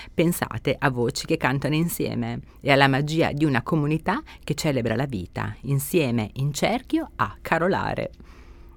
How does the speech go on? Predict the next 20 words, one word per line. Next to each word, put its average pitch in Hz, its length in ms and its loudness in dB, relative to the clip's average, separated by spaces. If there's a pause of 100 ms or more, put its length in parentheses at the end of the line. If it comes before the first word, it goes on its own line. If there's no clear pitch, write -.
(120)
E 220 120 12
ora 220 200 10 (220)
usciamo 151 320 2
però 151 220 6
dal 151 180 6
cerchio - 540 0 (200)
per 147 200 -2
parlare 170 480 2
del 180 180 -2
prossimo 147 380 -4
brano, 135 640 -4 (260)
perché 190 240 4
a 196 40 6
volte 214 380 4 (240)
ci - 140 -2
va 156 100 6
di 151 140 2
stare 143 320 4
in 156 80 0
solitudine, 139 760 -4